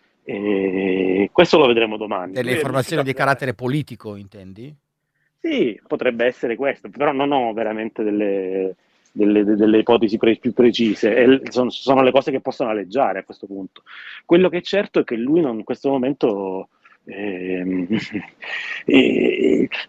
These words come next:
Speaker 1: è vero che, come dicevi tu prima, che ha attirato l'attenzione su se stesso di nuovo, come ebbe ai tempi quasi. Sicuramente ha tolto molte castagne dal fuoco a Conte.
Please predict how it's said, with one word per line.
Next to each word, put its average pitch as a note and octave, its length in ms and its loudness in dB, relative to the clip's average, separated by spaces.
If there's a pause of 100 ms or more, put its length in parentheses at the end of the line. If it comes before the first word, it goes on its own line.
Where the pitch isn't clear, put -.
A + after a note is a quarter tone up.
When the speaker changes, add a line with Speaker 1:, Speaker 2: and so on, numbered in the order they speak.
Speaker 1:
è D#3+ 380 2
vero C#3+ 400 2
che, A2+ 120 -16
come C3 200 -12
dicevi B2 280 -10
tu B2 140 -8
prima, B2 380 -4
che C3 120 0
ha A#2+ 60 2
attirato C3+ 440 0
l'attenzione B2 560 -4
su A2 100 -16
se A#2 200 -8
stesso A#2+ 760 0
di A2+ 120 -4
nuovo, A#2+ 440 4
come A#2+ 220 2
ebbe A2+ 180 0
ai A2 80 2
tempi G2 400 -2
quasi. F#2+ 400 -12 (760)
Sicuramente F#3+ 680 4
ha C#3+ 80 -2
tolto D3+ 320 -4
molte C#3 260 -6
castagne A2+ 560 -8
dal A#2+ 220 -4
fuoco G#2+ 400 -2
a G2 100 -8
Conte. G2 500 -8